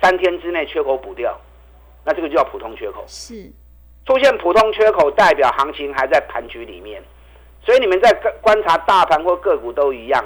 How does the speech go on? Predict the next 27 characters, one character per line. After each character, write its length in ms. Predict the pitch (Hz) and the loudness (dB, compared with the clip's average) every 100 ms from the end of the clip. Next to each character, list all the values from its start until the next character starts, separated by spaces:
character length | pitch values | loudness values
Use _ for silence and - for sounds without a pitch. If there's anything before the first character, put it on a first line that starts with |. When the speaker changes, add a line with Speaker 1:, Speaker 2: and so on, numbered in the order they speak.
| - - - - - - - | -6 -20 -20 -20 -20 -20 0
Speaker 1:
开 180 | 220 | 2
高 180 | 214 220 220 | 6 6 4
开 200 | 208 202 | 4 4
低 180 | 202 196 | 2 -2
随 160 | 175 | -2
时 100 | 151 | -4
都 140 | 151 160 | 0 0
会 100 | 151 | 0
出 220 | 151 147 | -2 -8
现， 220 | 147 127 - - - | -6 -6 -8 -20 -4
那 100 | 208 | -2
只 100 | - | 4
要 140 | 175 180 | 4 4
开 320 | - 180 185 | 2 2 2
高 260 | 180 175 | 4 4
开 320 | 170 - 165 165 | 2 0 2 0
低 340 | 170 165 170 - - - | -4 -8 -10 -16 -20 -8
缺 200 | 208 202 | 0 2
口 220 | 175 131 - | 2 0 0
杀 120 | 151 | 0
刚 160 | 175 | 2
来 120 | 175 160 | 0 -2
这 100 | 143 | -4
个 80 | |
波 220 | 117 139 131 | -4 -4 -2
掉 200 | 117 110 | -2 -4
啊， 220 | 113 | -4